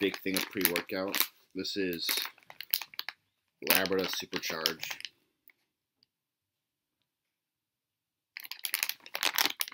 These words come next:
Watermelon flavor. This is Buff Bake. This is kinda like a peanut butter, like a topping. Um, this is,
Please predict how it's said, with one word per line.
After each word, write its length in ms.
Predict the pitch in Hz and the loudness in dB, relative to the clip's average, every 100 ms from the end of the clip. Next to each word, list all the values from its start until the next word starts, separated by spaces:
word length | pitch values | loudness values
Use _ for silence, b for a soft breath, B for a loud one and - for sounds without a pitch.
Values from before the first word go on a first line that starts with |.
| - _ | -12 _
Watermelon 540 | 69 78 76 71 71 67 | -12 -10 -8 -10 -10 -12
flavor. 260 | 71 67 67 - _ _ _ _ _ - - - - - - - - - - - - - _ _ _ _ _ _ _ _ _ _ _ _ - - - B B B B _ _ _ _ _ | -10 -6 -4 -6 _ _ _ _ _ -20 -16 -8 -2 2 4 2 -2 0 0 -2 -16 -20 _ _ _ _ _ _ _ _ _ _ _ _ -20 -20 -12 B B B B _ _ _ _ _
This 140 | - | -8
is 140 | 107 87 _ | -6 -6 _
Buff 280 | 82 85 - - | 0 0 -2 -2
Bake. 240 | 73 69 | -2 -2
This 160 | 85 113 | -6 -8
is 100 | 104 | -6
kinda 200 | 107 90 | -4 -4
like 80 | |
a 40 | - | -4
peanut 300 | 92 85 76 | -6 -6 -6
butter, 340 | 73 76 80 _ _ - | -6 -6 -8 _ _ -16
like 100 | 73 | -12
a 80 | 65 | -12
topping. 560 | - 67 67 82 85 90 _ B B 76 | -12 -10 -10 -8 -8 -10 _ B B -14
Um, 220 | 73 71 | -8 -6
this 160 | 87 | -8
is, 200 | 87 76 | -10 -14